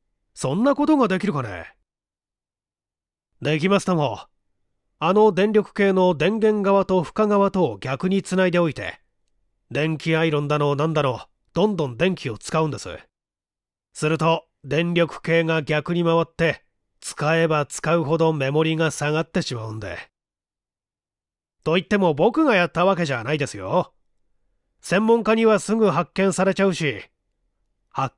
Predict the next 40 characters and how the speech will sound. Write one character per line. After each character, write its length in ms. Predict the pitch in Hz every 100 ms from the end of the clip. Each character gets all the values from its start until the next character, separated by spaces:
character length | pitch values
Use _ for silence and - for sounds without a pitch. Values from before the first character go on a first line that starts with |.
| -
見 240 | 147 156
さ 160 | 139 151
れ 100 | 160
る 140 | 156
と 180 | 151 156
大 260 | - 156 151
変 200 | 170 175
で 100 | 185
す 80 |
か 80 | -
ら 80 | 151
ね。 520 | 98 123 151 110 - _ _ _ _ _ _ _ _ _ _ _ _ _ _ _ -
は 160 | 220 -
は 160 | 226 -
は、 160 | 233 _ _ _ _ _ -
弁 280 | 147 190
解 240 | 185 196 196
し 140 | -
な 100 | 202
く 60 | -
て 100 | 185
も 140 | 175
い 100 | 190
い 40 | 202
よ。 280 | 208 165 _ _ _ _ _ _ _ _ _ _ _ _ _ _ _ _ _ _
山 280 | 151 147 170
田 80 | 170
主 160 | - 156
任 240 | 151 143
は 200 | 131 123 _ _
初 280 | - 170 -
め 140 | 226
て 180 | - 107
に 120 | 110
っ 60 | 127
こ 120 | - 180
り 120 | 98
笑 220 | 90 90
っ 20 | _
て。 280 | 104 73